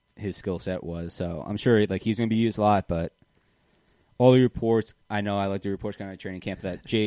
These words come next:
A G G's looking good, that he's gonna be the premier back. So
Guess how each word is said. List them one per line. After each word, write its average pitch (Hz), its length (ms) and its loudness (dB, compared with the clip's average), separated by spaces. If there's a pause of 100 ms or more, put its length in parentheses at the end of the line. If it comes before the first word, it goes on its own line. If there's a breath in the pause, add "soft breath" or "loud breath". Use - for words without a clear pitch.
A 98 60 -2
G 107 180 -4
G's 95 380 -6 (100)
looking 113 320 -2
good, 101 340 -2
that 95 200 -8
he's 98 180 -14
gonna 101 220 -12
be 98 180 -10
the 92 140 -16
premier 82 280 -18
back. 69 360 -20 (180)
So - 240 -12